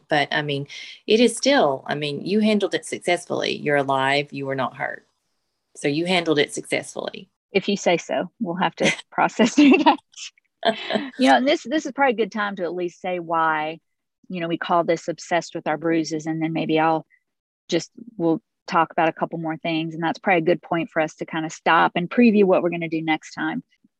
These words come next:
Speaker 2: But anyway, so we, we titled Obsessed with Our Bruises. I noticed, so the first post that I did,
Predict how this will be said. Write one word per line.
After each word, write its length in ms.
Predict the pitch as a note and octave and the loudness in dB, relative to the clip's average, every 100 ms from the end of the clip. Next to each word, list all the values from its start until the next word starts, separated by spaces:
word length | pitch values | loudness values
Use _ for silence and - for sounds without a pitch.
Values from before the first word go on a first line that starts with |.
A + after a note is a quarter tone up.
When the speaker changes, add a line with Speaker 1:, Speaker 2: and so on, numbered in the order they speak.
| _ _ - | _ _ 0
Speaker 2:
But 120 | B3+ | 2
anyway, 280 | C#4+ A3+ G#3 | 4 2 0
so 100 | A#3+ | -4
we, 160 | B3 - | -8 -8
we 120 | A#3 | -10
titled 260 | B3+ D4 D#4+ | -4 -2 -2
Obsessed 400 | G#3+ - G#3+ - | -4 -2 -4 -4
with 120 | G3+ | -6
Our 80 | F#3 | -6
Bruises. 600 | E3 F3+ F#3 F3 E3 - _ _ _ _ _ | -2 -2 -2 -4 -8 -8 _ _ _ _ _
I 140 | G#3 | 2
noticed, 560 | G3+ G3+ A3 G#3 - - | 4 2 2 2 -2 -4
so 80 | G#3 | -2
the 120 | F#3 | -2
first 360 | - A#3 - - | 0 -2 -2 -4
post 320 | A3+ G#3 - | -4 -4 -6
that 140 | F3+ | -4
I 100 | E3 | -4
did, 540 | E3 F#3 E3+ D#3+ D#3 | -2 -2 0 -2 -4